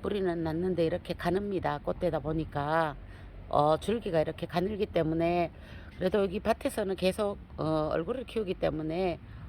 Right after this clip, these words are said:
뽑아야 될 것 같네요. 뽑아야, 뽑아서 이렇게 수영을 잡아주면 될 것 같습니다. 이렇게 비치우리대 꽃대. 아, 지금 뭐 바람도 잘 불어주고 너무 좋네요.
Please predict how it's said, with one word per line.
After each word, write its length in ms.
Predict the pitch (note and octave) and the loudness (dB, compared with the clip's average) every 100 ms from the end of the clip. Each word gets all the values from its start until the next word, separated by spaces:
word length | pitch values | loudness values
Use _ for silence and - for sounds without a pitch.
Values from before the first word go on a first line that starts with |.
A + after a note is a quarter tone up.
| - | -4
뽑아야 280 | G#3+ A#3+ A3+ | 0 2 2
될 140 | F3 | 0
것 100 | - D#3 C3+ | 0 -2 0
같네요. 440 | D3+ D#3 F#3 G#3+ - | -2 0 -2 -4 -10
뽑아야, 400 | - F#3 F#3+ F#3 - | -6 0 2 2 0
뽑아서 720 | - G3 G#3+ G3 E3+ F3+ E3 - - - - - | -2 0 0 0 0 2 0 -4 -14 -14 -14 -8
이렇게 240 | - E3+ | -4 -4
수영을 600 | D3+ G3+ F#3+ G3 F#3+ A3+ | -2 2 2 4 2 2
잡아주면 460 | A3+ F3 F3 E3 E3+ | -2 -4 -4 -2 -2
될 140 | E3 | -2
것 100 | D#3 D#3 | -4 -6
같습니다. 840 | C#3+ - D#3 D3 C#3+ D3 E3+ G3 - - - - - - - | -8 -4 -4 -2 -4 -2 -2 -4 -8 -14 -14 -16 -16 -16 -18
이렇게 340 | - - F3+ G#3 | -16 -4 -2 -2
비치우리대 640 | - F3 - F#3+ D#3 D3 D3 | -4 -8 -4 -4 -2 -2 -2
꽃대. 720 | E3 - - D#3+ F3+ A3 A#3+ - - - - - - - - - - - - - - - - - - - - - - - - - - - | -4 -4 -2 0 2 0 -2 -12 -20 -20 -20 -18 -18 -18 -18 -18 -18 -18 -18 -18 -16 -16 -16 -18 -18 -20 -20 -20 -20 -20 -18 -18 -16 -12
아, 460 | - A2+ - - | -10 -10 -12 -14
지금 280 | - E3 D#3+ | -12 -8 -6
뭐 100 | D#3 | -6
바람도 400 | - D3+ F3+ F#3 | -4 -2 -2 -2
잘 180 | D3+ C#3+ | -2 -2
불어주고 380 | F3 F3+ F3+ E3+ | 0 -2 -2 -4
너무 240 | D#3 F3 | -4 -6
좋네요. 760 | - F#3 G3 G3 D#3+ F3+ F#3 | -2 0 2 2 2 0 -2